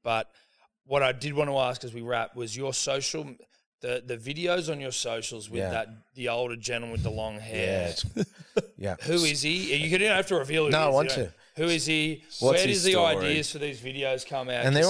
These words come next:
Speaker 2: all
Speaker 1: some of them I'm looking at 'em and I'm like,
Speaker 3: They're
Speaker 1: firstly, they're fantastic, but I'm like, I have n-, I, to, to live in the mind of the creator of these videos
Speaker 2: Yeah.
Speaker 1: would be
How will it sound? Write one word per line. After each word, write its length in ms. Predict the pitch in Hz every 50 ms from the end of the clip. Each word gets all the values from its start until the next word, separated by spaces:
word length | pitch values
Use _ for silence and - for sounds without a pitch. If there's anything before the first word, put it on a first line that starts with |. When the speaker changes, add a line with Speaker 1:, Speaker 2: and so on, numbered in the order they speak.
| 208
Speaker 2:
all 60 | 214
Speaker 1:
some 60 | 202 202
of 20 | 175
them 80 | 165 165
I'm 160 | 175 190 180
looking 240 | 160 165 165 165 170
at 180 | 160 139 135 131
'em 180 | 127 135 147 - - - _ _ _ _ _ _ -
and 120 | 139 143
I'm 140 | 143 139 139
like, 580 | 135 135 131 127 127 123 120 - - - - - _ _ _ _ _
Speaker 3:
They're 420 | - 120 120 117 117 117 113 110
Speaker 1:
firstly, 300 | 196 226 233 - - 202
they're 100 | 180 156 127
fantastic, 640 | - 165 143 127 117 - 147 151 151 - - 143
but 80 | 139 135
I'm 120 | 131 127
like, 200 | 131 123 117 110 107 -
I 180 | 123 127 123
have 240 | 123 123 120 113 107
n-, 220 | 113 113 117 120 - _ _ _ _ -
I, 160 | 123 123 120 107 -
to, 160 | - 151 139
to 180 | 117 - - 143
live 240 | 135 147 165 156 156
in 120 | 156 151
the 80 | 151 143
mind 400 | 143 139 139 135 131 131 127 123
of 80 | 120
the 60 | 123
creator 400 | - - - 143 123 117 117 113
of 40 | 113
these 160 | 113 110 107
videos 540 | 104 107 117 113 113 110 110 107 107 107 82
Speaker 2:
Yeah. 100 | 90 87
Speaker 1:
would 160 | 85 110 107
be 520 | 107 113 107 107 104 104 104 104 101 -